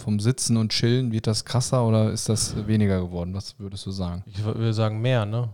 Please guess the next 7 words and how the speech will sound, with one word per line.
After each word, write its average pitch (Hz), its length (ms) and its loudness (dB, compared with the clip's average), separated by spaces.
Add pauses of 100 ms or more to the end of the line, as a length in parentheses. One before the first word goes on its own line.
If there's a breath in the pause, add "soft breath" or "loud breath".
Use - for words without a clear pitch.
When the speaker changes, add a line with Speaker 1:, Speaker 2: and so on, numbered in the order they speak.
Speaker 1:
Mhm. 95 140 2
Speaker 2:
Durch, 101 240 4
durch 110 400 -6
einfach 110 240 -4
Bildschirmzeit. 120 1000 -2 (220)
Äh, 104 340 -8 (260)
also, 104 320 -2